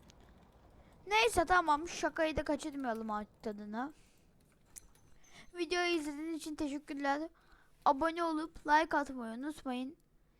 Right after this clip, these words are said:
Kendinize iyi bakın. Hoşça kalın. Tek şunu da normalde Discord'dan verecektim. Ya da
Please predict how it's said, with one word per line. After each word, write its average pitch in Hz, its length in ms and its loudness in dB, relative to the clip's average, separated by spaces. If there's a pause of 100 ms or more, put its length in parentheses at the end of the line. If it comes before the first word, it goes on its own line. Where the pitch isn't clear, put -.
(240)
Kendinize 320 580 4
iyi 311 140 0
bakın. 294 380 -6 (640)
Hoşça 320 500 0
kalın. 311 440 -2 (1600)
Tek 277 240 8
şunu 349 360 6
da 269 300 12 (2000)
normalde 392 680 4
Discord'dan 403 680 12
verecektim. 247 680 0 (300)
Ya 226 120 -4
da 277 140 -2